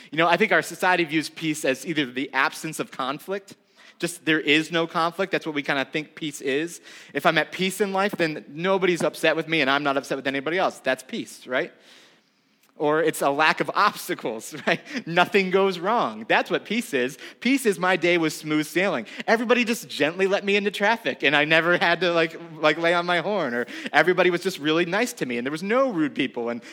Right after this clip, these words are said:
everything got done really quickly at Starbucks that morning, so I was on time everywhere I went. That's, like, what we think peace is. It's all of our circumstances lining up to give us peace, right? But that's not necessarily what usually happens. Or no bad surprises or reason to fear.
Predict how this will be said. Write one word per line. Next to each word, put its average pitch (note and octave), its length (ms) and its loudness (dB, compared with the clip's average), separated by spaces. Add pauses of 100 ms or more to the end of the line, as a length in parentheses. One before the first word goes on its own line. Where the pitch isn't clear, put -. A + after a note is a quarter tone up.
everything E3 380 2
got D#3+ 200 2
done E3+ 240 0
really F3 200 0
quickly E3+ 340 -4
at A#2+ 60 -2
Starbucks A#2 420 -2
that B2 160 0
morning, B2 320 -4
so C#3 120 -2
I B2+ 40 2
was C3 140 0
on D3 160 -2
time F3 360 -2
everywhere D3+ 340 0
I D3 60 2
went. C#3+ 240 -4 (220)
That's, F3 160 2
like, F3 140 2
what E3 120 2
we D#3 100 0
think G3 300 -2
peace D3 220 -2
is. B2 140 0
It's C3 100 -4
all E3+ 240 2
of F3+ 60 2
our F3 100 4
circumstances C#3+ 680 -4
lining C#3 400 -2
up B2+ 200 -2 (240)
to G3+ 140 -10
give F#3+ 260 2
us C3 160 0
peace, - 640 -12
right? C3+ 320 -2 (360)
But - 60 -14
that's G3+ 260 -2
not D3 140 -4
necessarily B2+ 320 -4
what B2 140 -8
usually B2+ 200 -6
happens. B2 240 -4
Or E3 80 -2
no F#3+ 180 0
bad F#3+ 240 2
surprises F3+ 720 0
or D3 160 -2
reason E3+ 380 -2
to D#3+ 80 -4
fear. D#3+ 380 -4